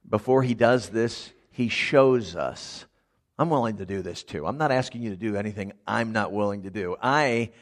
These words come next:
am going to show you how to do this." He actually puts himself in a service position with his enemy. Now, theologically speaking, this is what Jesus is doing with all of us,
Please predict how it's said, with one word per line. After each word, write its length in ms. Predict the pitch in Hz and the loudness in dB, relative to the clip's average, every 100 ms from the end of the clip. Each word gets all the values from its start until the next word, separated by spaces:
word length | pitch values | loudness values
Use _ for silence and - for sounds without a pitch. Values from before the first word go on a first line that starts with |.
| - _ | -20 _
am 100 | 120 | 0
going 160 | 127 127 | 2 2
to 60 | |
show 320 | 117 - 160 | 0 0 2
you 200 | 170 139 120 | 4 4 2
how 680 | - - 202 196 113 95 - - | 0 0 2 4 2 -2 -10 -8
to 120 | 131 | -6
do 220 | 117 104 | -4 -4
this." 320 | 90 78 - - - - | -6 -8 -10 -20 -20 -4
He 160 | 226 | 6
actually 340 | 233 208 - 190 | 6 6 4 2
puts 360 | - 214 214 | 6 4 6
himself 680 | 220 208 - 147 135 135 - _ - _ | -4 -4 0 4 6 4 2 _ -20 _
in 120 | 143 156 | 4 6
a 80 | |
service 760 | 127 - - 196 220 170 143 - | 4 -2 0 6 6 8 4 4
position 840 | - 135 127 131 - 127 120 127 117 - - _ | -2 0 2 2 2 -2 0 -2 -4 -12 -20 _
with 240 | 123 156 | 4 4
his 300 | 107 151 113 - | 6 2 2 -2
enemy. 520 | 127 120 110 80 67 _ _ _ _ _ _ | 0 0 -4 -8 -14 _ _ _ _ _ _
Now, 120 | - 110 | -4 -2
theologically 720 | - 220 185 233 226 226 170 | 6 8 10 8 8 4 4
speaking, 600 | 131 - 127 117 107 113 _ _ | 4 2 4 4 -2 -6 _ _
this 160 | 156 185 | 6 6
is 120 | 196 | 6
what 160 | 165 131 | 6 6
Jesus 440 | 117 165 135 143 | 4 2 2 -2
is 120 | 127 | -2
doing 260 | 110 147 139 | 2 2 4
with 140 | 127 | 4
all 240 | 131 196 170 | 8 10 10
of 80 | |
us, 380 | 85 - - - | 6 -6 -8 -12